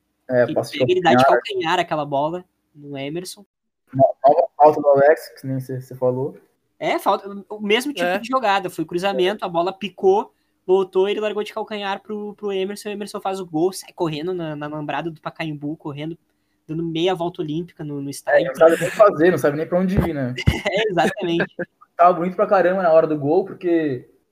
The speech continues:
Speaker 1: tava cheio de faixa preta e branca, assim, atrás do gol inteiro, e na laranja inteira, na T V você consegue ver, tá subido até as faixas e saiu o gol nessa hora, eu lembro direitinho.
Speaker 2: Tava, era, era como se fosse a, a barricada que tem na Popular e na geral do Grêmio, é estilo Argentina,
Speaker 3: Sim.
Speaker 2: né? Aquela caidinha, assim.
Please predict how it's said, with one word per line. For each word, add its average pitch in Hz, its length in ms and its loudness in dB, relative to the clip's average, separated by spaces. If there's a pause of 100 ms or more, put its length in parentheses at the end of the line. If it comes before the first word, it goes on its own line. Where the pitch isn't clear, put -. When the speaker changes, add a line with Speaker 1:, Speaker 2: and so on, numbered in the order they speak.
(140)
Speaker 1:
tava 151 200 4
cheio 170 200 0
de 185 60 -8
faixa 147 500 4
preta 147 280 -6
e 147 40 -6
branca, 135 460 -2 (100)
assim, 135 300 -6
atrás 131 260 0
do 151 80 -2
gol 165 140 2
inteiro, 175 540 -2
e 151 40 -2
na 156 100 8
laranja 160 340 8 (120)
inteira, 170 380 4
na 139 100 -2
T 151 140 2
V 147 100 -2
você 165 120 -6
consegue 156 340 0
ver, 156 340 0 (380)
tá 156 180 6
subido - 420 -6
até 208 120 4
as 190 160 4
faixas 185 340 6
e - 40 -12
saiu 196 160 8
o - 20 2
gol 180 100 6
nessa 185 240 4
hora, 160 280 6
eu 135 40 -2
lembro 151 140 -8
direitinho. 151 500 -6 (560)
Speaker 2:
Tava, 156 260 -4
era, 160 420 0 (100)
era 190 160 0
como 208 180 -6
se 226 140 -10
fosse 208 360 -6
a, 202 480 0
a 180 140 0
barricada 185 600 -2
que - 80 -20
tem 170 120 -6
na 170 120 -4
Popular 165 480 -4
e 175 40 -2
na 170 120 -4
geral 151 320 -4
do 156 100 -8
Grêmio, 147 320 -6
é 139 140 -4
estilo 160 320 -4
Argentina, 175 580 -2
Speaker 3:
Sim. 170 60 -4
Speaker 2:
né? 147 120 -4
Aquela 160 260 -4
caidinha, 156 580 -6
assim. 147 320 -14